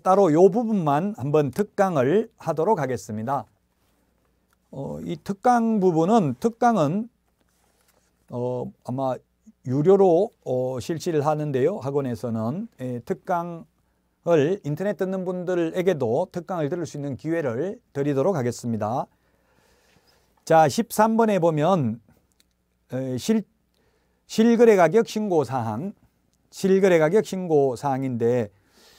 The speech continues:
물론 이게 특강은 아마 여러분들 인터넷 듣는 분들도 뭐 학원에 수강하시는 분만큼은 돈을 안 내더라도, 어, 약간의 실비는 좀 지급을 하셔야만 될 것입니다.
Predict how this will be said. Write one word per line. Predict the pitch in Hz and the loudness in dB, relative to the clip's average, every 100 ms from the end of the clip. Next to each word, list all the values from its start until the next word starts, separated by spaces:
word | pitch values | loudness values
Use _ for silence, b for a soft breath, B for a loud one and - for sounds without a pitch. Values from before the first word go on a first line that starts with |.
| b - | b -8
물론 | 190 233 196 | 0 0 0
이게 | 165 170 | -2 -4
특강은 | 165 196 240 240 180 156 170 | -6 -6 -4 -2 -2 -4 -6
아마 | 131 156 156 | -4 -2 -2
여러분들 | 175 165 | -4 -6
인터넷 | 147 147 208 | -8 -6 -6
듣는 | - 202 208 | -4 -4 -4
분들도 | 202 202 165 135 135 - _ 139 | -4 -2 -2 -4 -4 -12 _ -10
뭐 | 135 127 127 - | -8 -6 -10 -8
학원에 | 190 214 226 | -4 -2 -4
수강하시는 | 214 214 165 180 170 190 | -4 -4 -4 -6 -8 -8
분만큼은 | 165 165 175 202 190 143 | -8 -6 -8 -8 -6 -6
돈을 | 151 156 | -6 -6
안 | 131 | -6
내더라도, | 147 170 151 127 120 _ _ _ _ _ _ _ 131 | -6 -4 -4 -6 -10 _ _ _ _ _ _ _ -10
어, | 123 | -6
약간의 | 131 - 190 151 | -4 -2 0 0
실비는 | 202 202 208 143 135 | -2 0 0 0 -2
좀 | 143 127 | -6 -8
지급을 | 123 170 170 135 151 220 _ _ _ _ - | -8 -6 -2 -2 -2 -6 _ _ _ _ -6
하셔야만 | 165 160 170 139 147 202 | -4 0 2 2 0 -4
될 | 123 | -4
것입니다. | 113 117 113 104 117 | -6 -8 -6 -6 -6